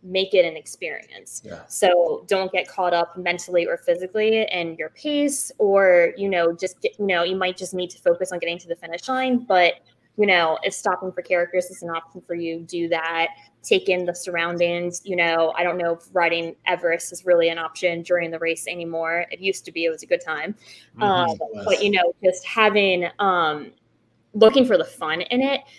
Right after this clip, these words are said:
Speaker 1: um, because twenty-six point two miles or any race distance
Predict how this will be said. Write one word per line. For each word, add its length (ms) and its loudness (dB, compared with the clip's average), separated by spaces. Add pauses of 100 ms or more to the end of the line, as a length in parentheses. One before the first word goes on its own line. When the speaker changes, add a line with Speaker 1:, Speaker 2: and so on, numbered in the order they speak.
(140)
Speaker 1:
um, 460 2
because 540 4
twenty-six 400 0
point 200 -4
two 120 -4
miles 360 0
or 80 -2
any 240 -4
race 300 0
distance 480 2